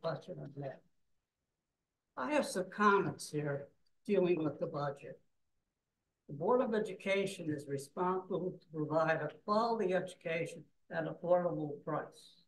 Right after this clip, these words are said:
Most of Region fifteen funding comes from property tax,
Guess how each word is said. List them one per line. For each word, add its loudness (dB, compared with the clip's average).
Most 0
of -2
Region 0
fifteen -2
funding -2
comes -6
from -6
property -6
tax, -10